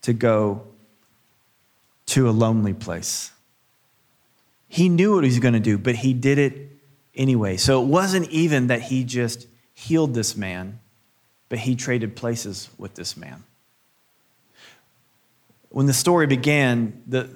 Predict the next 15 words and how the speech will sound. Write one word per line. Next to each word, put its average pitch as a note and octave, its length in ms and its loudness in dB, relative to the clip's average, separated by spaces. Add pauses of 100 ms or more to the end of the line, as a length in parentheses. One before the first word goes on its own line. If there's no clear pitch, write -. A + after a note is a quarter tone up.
(100)
the C3 120 0
leper D#3+ 360 2
was B2+ 200 2
in A#2+ 100 2
a A2+ 40 2
lonely A2 360 -2
place. G2+ 600 -8 (1600)
And B2 480 -2
by B2 140 4
the A#2 180 0
end C3+ 160 2
of B2+ 60 2
the A#2 80 0
story, G#2 720 -4
Jesus A2 640 -4